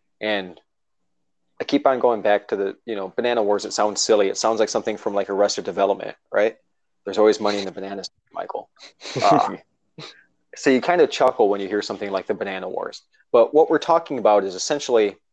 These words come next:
Speaker 1: what was going on between eighteen ninety-eight and roughly nineteen thirty-four. But as we're gonna talk about today, you will see that there is a little bit more activity later, depending on how you define it.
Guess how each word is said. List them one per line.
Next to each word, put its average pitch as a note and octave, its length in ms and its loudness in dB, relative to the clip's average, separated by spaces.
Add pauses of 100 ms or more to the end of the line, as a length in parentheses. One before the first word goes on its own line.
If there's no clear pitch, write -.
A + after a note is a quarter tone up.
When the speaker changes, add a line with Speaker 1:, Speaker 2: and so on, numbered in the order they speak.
(500)
Speaker 1:
what B2 160 -2
was B2+ 100 -2
going A#2+ 240 2
on A#2 180 0
between A2 260 -10
eighteen B2 260 -8
ninety-eight A2 560 -4
and G#2+ 200 -12
roughly D3 360 2
nineteen C3 320 -6
thirty-four. B2 760 2
But C#3 280 4
as A2+ 160 0
we're A2+ 100 -2
gonna A2 140 -4
talk A#2 260 0
about A2 180 0
today, G#2+ 480 -4
you G#2 160 -10
will G#2+ 120 0
see - 180 -6
that G#2+ 120 -6
there G#2 120 0
is F#2 80 -6
a - 20 -6
little G2 120 -2
bit - 100 -2
more G#2+ 160 2
activity G2 380 -4
later, A2 460 -2
depending G#2 300 -8
on G2+ 60 -6
how G#2 120 -6
you G2+ 80 -2
define G#2 380 -2
it. A#2 160 -6